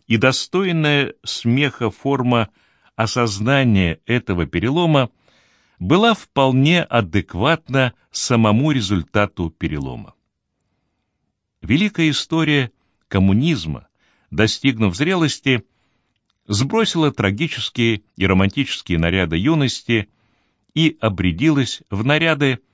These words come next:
прозаически-комические, гораздо более отвечающие её природе. В этом, кстати сказать, заключалась также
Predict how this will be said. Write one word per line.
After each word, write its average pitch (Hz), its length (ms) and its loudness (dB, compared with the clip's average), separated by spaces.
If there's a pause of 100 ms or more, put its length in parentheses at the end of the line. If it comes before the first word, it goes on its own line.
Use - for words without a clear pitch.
(180)
прозаически-комические, 98 1700 -2 (640)
гораздо 135 440 0
более 131 400 0
отвечающие 98 1000 -4
её 78 180 -6
природе. 67 500 -14 (1600)
В 101 120 0
этом, 196 240 2
кстати - 440 -4
сказать, 147 600 -4 (500)
заключалась 135 1040 0
также 139 580 0